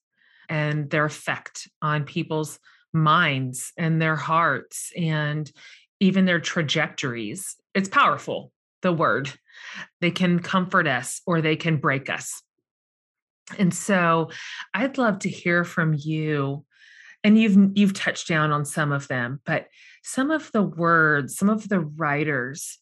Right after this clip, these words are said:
some of the creators who have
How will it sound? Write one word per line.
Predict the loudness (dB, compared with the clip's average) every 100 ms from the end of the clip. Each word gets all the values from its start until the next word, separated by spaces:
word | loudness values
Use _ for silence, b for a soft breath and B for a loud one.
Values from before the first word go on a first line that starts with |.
| _ _
some | 0 2
of | 4 0
the | -2
creators | 0 0 0 0 -2 -4 -6 -8 -14 -16 _ B B B 2
who | 2
have | 4 -2